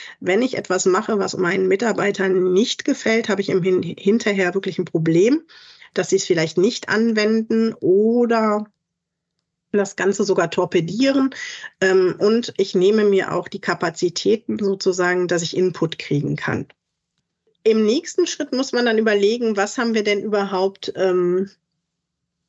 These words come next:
wie stehen wir, also die Prozesse aufnehmen, die Arbeitsabläufe mal sich angucken. Dafür kann man dann auch das sich modellieren lassen, weil wenn Sie, glaube ich, Ihre Prozesse mit so einer,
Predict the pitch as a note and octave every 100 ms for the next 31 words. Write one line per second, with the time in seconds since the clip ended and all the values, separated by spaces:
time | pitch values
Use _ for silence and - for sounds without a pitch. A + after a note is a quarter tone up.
0 | - F#3+ A3 - - A3+ C#4 C#4+ C4+ B3+
1 | - G3 F#3 F3+ F#3+ - G3 A3 - -
2 | G3+ G#3 G3 F#3+ F3+ - G#3+ G3+ - -
3 | F#3+ F#3 F#3+ F#3+ F3+ F3 - - E3+ G3
4 | G3+ G3 E3+ E3 F3+ - F#3 F3+ E3+ E3
5 | E3 - F3 E3 E3 E3 E3+ F3+ A3+ A3+
6 | G3+ G3+ G3 F#3 F#3 F#3+ F3+ E3+ F3+ F3+
7 | F3+ E3+ E3 E3+ E3 D#3+ - - G3 G3+
8 | F#3+ E3 F3+ E3+